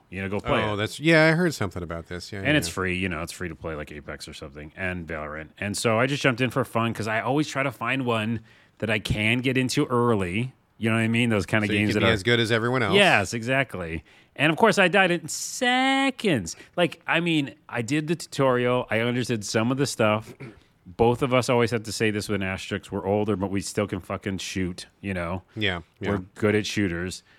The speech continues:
Speaker 1: Um, and I was, like, you know, headshotting some of the dummies in the <laughs> practice area. I was fine. Got into the real world.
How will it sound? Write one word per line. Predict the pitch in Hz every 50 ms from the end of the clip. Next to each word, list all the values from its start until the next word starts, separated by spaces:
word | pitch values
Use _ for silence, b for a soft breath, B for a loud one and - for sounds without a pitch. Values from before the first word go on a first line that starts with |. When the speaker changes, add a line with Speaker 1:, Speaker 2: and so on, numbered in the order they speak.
| b b b b -
Speaker 1:
Um, | 110 110 107 104 98 98 95 92 87 - _ _ _ _ _ _ _ _ _ -
and | 123 127 127 - -
I | 104 117 127
was, | 139 151 147 127
like, | 156 147 143 123
you | 160 185
know, | 160 131
headshotting | 107 120 139 131 - - 156 147 147 147 127
some | - 151 147
of | 131
the | 127 120
dummies | 107 123 117 127 131 139 139 120 127
in | 127
the | 120 104
<laughs> | 95 -
practice | 123 107 101 - 131 113 - -
area. | 120 127 131 135 135
I | 131
was | 143 147 147
fine. | - - 151 143 160 175 185 180 180 156 120 101 80 85 85 b b b b b b b _
Got | - 123 127 151
into | 170 156 - 185
the | 170 156
real | 147 143 143 139 135
world. | 135 131 131 131 131 127 131 127